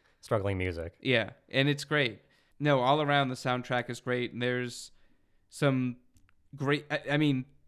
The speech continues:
Speaker 2: uh, the Apocalyptica song that was featured in the trailer
Speaker 1: Yeah.
Speaker 2: is, like, it's, it's a diverse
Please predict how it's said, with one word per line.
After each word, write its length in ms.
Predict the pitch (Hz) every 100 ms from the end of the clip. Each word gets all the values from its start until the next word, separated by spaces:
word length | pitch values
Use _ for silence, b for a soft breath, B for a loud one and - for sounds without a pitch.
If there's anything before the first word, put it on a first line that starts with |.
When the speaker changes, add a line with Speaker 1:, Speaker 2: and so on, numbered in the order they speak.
| - _ - _ _ _ - -
Speaker 2:
uh, 60 | 143
the 180 | 143 139
Apocalyptica 720 | 143 147 147 139 139 139 123
song 300 | - 127 123
that 80 | 123
was 120 | 120
featured 340 | - 127 - 127
in 80 | 123
the 60 |
trailer 520 | 120 139 135 127 123 120
Speaker 1:
Yeah. 320 | 110 98 98
Speaker 2:
is, 340 | 127 123 -
like, 240 | 135 127 135
it's, 220 | 127 -
it's 180 | 143 139
a 80 |
diverse 720 | 131 135 151 143 139 - -